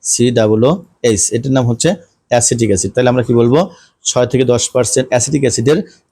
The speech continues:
জলীয় দ্রবণকেই ভিনেগার বলা হয়। আবারও বলছি, অ্যাসিটিক অ্যাসিডের ছয় থেকে দশ পার্সেন্ট জলীয় দ্রবণকে কি বলা হবে, ভিনেগার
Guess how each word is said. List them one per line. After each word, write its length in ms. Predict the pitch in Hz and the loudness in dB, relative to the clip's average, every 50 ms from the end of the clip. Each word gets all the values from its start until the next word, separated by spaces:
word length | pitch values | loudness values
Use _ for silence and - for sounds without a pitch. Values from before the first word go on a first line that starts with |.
| _ 107 | _ -4
জলীয় 280 | 104 120 120 123 123 | -2 0 2 2 0
দ্রবণকেই 540 | 120 110 117 110 117 117 110 - - 147 175 233 - - - _ _ _ _ _ _ _ 113 | 0 0 0 2 2 0 0 0 0 0 0 0 -2 -6 -14 _ _ _ _ _ _ _ -4
ভিনেগার 460 | 113 110 110 123 127 127 113 110 107 | -2 0 2 2 2 2 2 2 2
বলা 180 | 101 104 104 98 | 2 2 0 2
হয়। 120 | 98 98 | 2 0
আবারও 240 | 98 107 123 131 123 | 2 2 2 2 2
বলছি, 300 | 107 104 101 - - 143 165 226 - _ _ _ _ _ - | 0 0 0 0 0 -2 -2 -2 -4 _ _ _ _ _ -2
অ্যাসিটিক 320 | 113 113 - 135 143 143 | -2 0 0 -2 0 0
অ্যাসিডের 380 | 135 120 - 120 113 135 147 233 - - _ _ | 0 0 0 0 0 0 0 -2 -6 -10 _ _
ছয় 280 | - - - - 123 120 | -6 -6 -2 -2 -2 0
থেকে 160 | 117 127 123 | 0 0 0
দশ 200 | 117 117 110 - - | 0 0 0 -2 -2
পার্সেন্ট 400 | - 127 117 - - 143 165 180 175 - _ _ _ _ 110 | -2 -2 -2 0 0 0 -2 -2 -4 -8 _ _ _ _ -4
জলীয় 280 | 104 120 120 123 139 131 | 0 2 2 4 2 2
দ্রবণকে 380 | 113 117 113 113 117 113 - 131 | 2 0 0 0 0 0 -2 -4
কি 120 | - - 143 | -2 0 0
বলা 180 | 135 123 113 107 | 2 2 2 0
হবে, 200 | 110 117 156 214 262 - - _ _ _ _ _ _ _ _ _ _ _ - | 0 2 0 0 0 -2 -8 _ _ _ _ _ _ _ _ _ _ _ -6
ভিনেগার 480 | 104 101 117 123 127 117 107 117 147 | -2 0 0 0 2 2 2 2 2